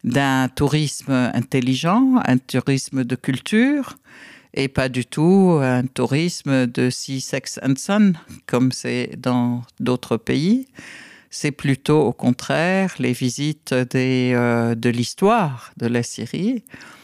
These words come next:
Là, je voudrais faire une parenthèse, euh, pour dire la Syrie n'est pas un pays nouveau, c'est un pays qui a dix mille ans d'histoire. En Syrie, il y avait, euh, le premier, euh, le premier alphabet.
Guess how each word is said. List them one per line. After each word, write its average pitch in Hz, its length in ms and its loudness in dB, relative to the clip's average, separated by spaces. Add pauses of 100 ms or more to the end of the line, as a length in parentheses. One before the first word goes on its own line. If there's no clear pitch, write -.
(300)
Là, 151 180 2
je 147 140 -2
voudrais 131 400 -2
faire 127 260 -4
une 123 300 2
parenthèse, 131 920 -2
euh, 117 400 0 (540)
pour 117 180 2
dire 139 320 -4
la 120 140 -2
Syrie 123 420 -4
n'est 120 140 2
pas 120 160 -2
un 117 80 -2
pays 123 320 0
nouveau, 160 420 4
c'est - 180 -4
un 113 60 0
pays 127 320 -4
qui 127 220 -4
a 123 80 2
dix 123 240 -2
mille 139 260 6
ans 135 160 4
d'histoire. 185 880 -2 (800)
En 131 140 2
Syrie, 139 840 -2
il 120 140 -4
y 131 60 4
avait, 131 520 2
euh, 113 560 2 (300)
le 123 160 2
premier, 123 840 2
euh, 113 640 -2
le 120 120 -2
premier 127 400 0
alphabet. 143 600 0